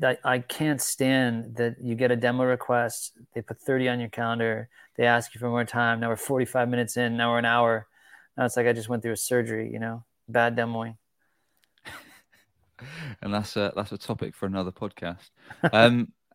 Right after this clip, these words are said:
Speaker 2: okay, let's, let's wrap this up, Justin. You've given us a nice, nice framework to, for people that perhaps wanna up their cold calling game, or perhaps they haven't done any outbound yet that they can steal and put into play. Are there any other kind of, I guess,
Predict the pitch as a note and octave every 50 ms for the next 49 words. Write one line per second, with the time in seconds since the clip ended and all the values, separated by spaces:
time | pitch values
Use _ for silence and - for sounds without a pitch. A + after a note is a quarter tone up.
0 | _ - C3 C3 - - D#3 B2 C3 D#3 D3+ - - D3+ D3 C#3 - - D3 D3
1 | - G#2+ A#2+ A2+ - B2+ A2 F2+ - - F#2+ F#2 G2 - A2 A2 A2 - C3 A2
2 | G#2+ G#2+ G2+ - - _ _ - G2 G2+ G#2+ G#2 G2+ G2 - - - - G2+ A2
3 | G#2+ G2+ - - - - A2 G2+ G2+ G2 F#2+ F#2 F2+ E2 - - - - - -
4 | F#2 F2 F2 E2+ F#2 - _ _ _ _ _ _ - - - G#2+ G2 - F2+ F2+
5 | E2+ - - - G#2 F2+ - - - - F#2+ F2 E2 - F#2 F2+ - E2 E2+ F2
6 | - F#2 F2 E2+ - - F2+ E2 D#2+ E2 E2 F2+ F#2+ G2+ G2 F2 - - C3 A2+
7 | - - - F#2+ F#2+ G2+ G2 F2 E2+ G2+ A#2+ B2+ A#2 G2 F2 E2+ D#2+ - - E2
8 | D#2+ E2 E2 D#2+ - C2+ C2+ B1 E2 - - F2+ F2+ - - - G2 F#2 E2+ E2
9 | E2 - - - - _ _ _ - A2+ G2+ D2 - - - G#2 F#2+ - G#2+ A#2+
10 | B2 C3 C3+ C#3 C3+ C3+ C3 B2+ B2+ B2 A#2 A#2+ - - A#2 A2 A2 G#2+ G2+ -
11 | - G2+ G#2 A2+ A2+ G#2 - -